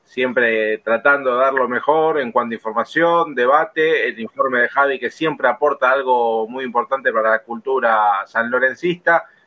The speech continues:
Lamentablemente, lamentablemente, eh, mil novecientos ochenta y cinco no, no ganó, terminó, terminó ganando una película alemana.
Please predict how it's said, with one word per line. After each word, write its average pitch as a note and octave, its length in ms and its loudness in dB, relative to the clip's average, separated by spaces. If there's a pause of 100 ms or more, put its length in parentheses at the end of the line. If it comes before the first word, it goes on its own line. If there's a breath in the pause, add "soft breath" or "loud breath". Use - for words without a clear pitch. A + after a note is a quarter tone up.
(100)
Lamentablemente, D#3 1400 0
lamentablemente, C#3 1200 0 (340 soft breath)
eh, A2 320 0
mil C3 180 -4
novecientos C3+ 320 2
ochenta A#2+ 160 -8
y A#2 60 -8
cinco B2+ 360 -2
no, A#2+ 840 0 (720)
no C3+ 180 4
ganó, C3 400 0 (440)
terminó, B2 560 0
terminó B2 420 0
ganando C3 360 0
una A#2+ 180 0
película B2 420 -2
alemana. C#3 400 2